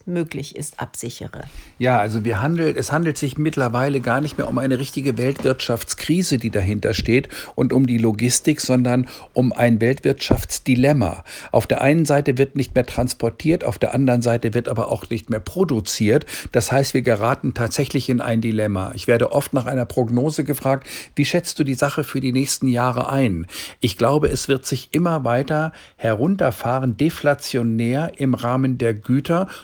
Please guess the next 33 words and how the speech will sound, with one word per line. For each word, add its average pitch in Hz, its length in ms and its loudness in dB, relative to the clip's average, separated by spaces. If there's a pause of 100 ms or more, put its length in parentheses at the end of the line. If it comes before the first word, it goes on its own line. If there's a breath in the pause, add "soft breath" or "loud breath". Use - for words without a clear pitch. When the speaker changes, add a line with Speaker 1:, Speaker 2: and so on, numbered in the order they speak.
Speaker 2:
Nur 131 120 4
noch 123 200 0
wenige 147 440 2
werden 131 280 2
sich 123 180 -4
etwas 123 360 -4
leisten 107 460 0
können. 165 420 0 (260 loud breath)
Und 117 140 4
jetzt 131 340 0
gilt 160 240 4
es 147 160 -4
darum, 117 480 0 (120)
irgendwann 170 720 6
in 139 140 0
eine 123 240 4
Situation 120 680 2
zu - 160 -4
kommen, 151 440 0 (260 loud breath)
sich 127 360 0
wieder 123 300 4
frei 131 920 0
ernähren 127 600 4
zu 156 180 -4
können 160 440 0 (300 loud breath)
und 127 200 2
tatsächlich 131 680 0
unabhängig 185 840 0
von 113 280 0
allen 202 400 4
Möglichkeiten 131 720 -2
zu - 180 -2
sein. 120 500 0